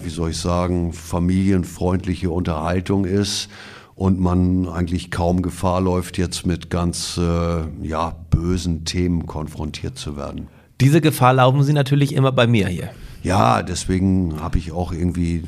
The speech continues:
Speaker 1: verschiedene Beruhigungsmittel genommen heute. Also Kaffee nehme ich da immer,
Speaker 2: Ge-
Speaker 1: genau.
Speaker 2: Und wir hatten schon eingangs gehört, nee, das war gar nicht live, aber Sie hatten schon einige Kaffee, ne? Ich war die letzten Tage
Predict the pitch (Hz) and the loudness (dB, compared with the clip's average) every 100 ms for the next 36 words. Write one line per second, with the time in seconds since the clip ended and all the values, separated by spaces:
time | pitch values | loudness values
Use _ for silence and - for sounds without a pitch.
0 | 85 85 90 - 90 90 80 82 101 90 | -8 -6 -4 -4 -2 0 0 0 0 0
1 | - - 78 78 76 73 76 71 76 73 | -4 -8 -6 -6 -6 -4 -4 -4 -6 -6
2 | 78 76 78 - - 76 69 - - - | -6 -8 -6 -4 -2 -4 -4 -8 -10 -12
3 | - 71 117 107 73 71 71 - - - | -10 -4 -2 -2 -4 -8 -12 -18 -12 0
4 | 120 113 117 120 110 - - - - - | 2 4 2 0 -2 -8 -18 -20 -8 0
5 | 123 120 117 117 - 117 120 139 - - | 2 4 4 2 4 6 6 4 0 0
6 | 113 101 110 104 101 95 - 107 110 131 | 2 2 0 2 2 0 -2 4 6 4
7 | 131 107 107 104 117 107 107 117 95 92 | 4 4 6 6 4 4 4 4 4 0
8 | - - - - - - 139 202 - - | -6 -10 -4 -4 -2 2 2 2 -6 -20
9 | - - - - - - - - - - | -20 -20 -20 -20 -20 -20 -18 -18 -20 -20
10 | - _ _ _ _ _ _ - 160 - | -20 _ _ _ _ _ _ 2 2 4
11 | 127 151 151 131 127 127 123 117 123 165 | 6 6 4 4 4 2 4 6 6 2